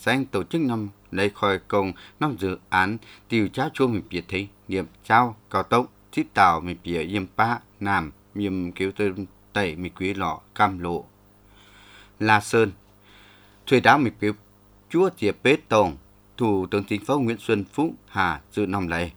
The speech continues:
Các và diêm lọt dự lấy khởi công, Thủ tướng Chính phủ, hà bé phấn tình, diêm nhớ kế hoạch tiểu sĩ tà tấu tiểu tồn cháo cao tốc,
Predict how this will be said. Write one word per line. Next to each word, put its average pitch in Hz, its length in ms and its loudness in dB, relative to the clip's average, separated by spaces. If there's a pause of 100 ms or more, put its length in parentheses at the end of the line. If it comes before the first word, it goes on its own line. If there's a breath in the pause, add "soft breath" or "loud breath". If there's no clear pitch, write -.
(680 loud breath)
Các - 160 4
và 92 340 2
diêm 120 140 -2
lọt 92 200 -4
dự 90 100 -6 (100)
lấy 95 320 -2
khởi 107 220 0
công, 117 320 4 (220 loud breath)
Thủ 120 100 0
tướng 110 200 -2
Chính 107 240 -6 (160)
phủ, 135 300 6 (160 loud breath)
hà 113 200 4
bé 120 160 2
phấn 160 200 -6 (100)
tình, 104 320 2 (120)
diêm 143 160 6
nhớ 120 80 4
kế 120 220 -4
hoạch 175 160 -10
tiểu 101 120 -4
sĩ 87 180 -10
tà 92 180 -4
tấu 92 180 -6
tiểu 101 260 -6
tồn 87 180 -6
cháo 127 220 -2
cao 104 240 0
tốc, 143 260 2